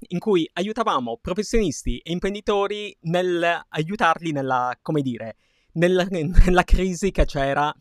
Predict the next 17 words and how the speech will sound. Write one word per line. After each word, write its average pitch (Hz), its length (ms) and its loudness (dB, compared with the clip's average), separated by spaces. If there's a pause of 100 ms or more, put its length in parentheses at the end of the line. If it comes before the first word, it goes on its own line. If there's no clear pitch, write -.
(380)
per 143 140 -2
quanto 156 180 -2
riguarda 143 460 0
la, 123 340 -2
la 131 140 -2
pandemia. 117 580 -2 (400)
Poi 202 400 2
la 220 140 0
crisi 131 500 -4
è 214 140 -4
passata 160 600 -4 (240)
e 302 120 -6
mi 269 140 -2
è - 20 -4
venuto 233 320 -4
un 135 100 -4
dubbio. 110 480 -12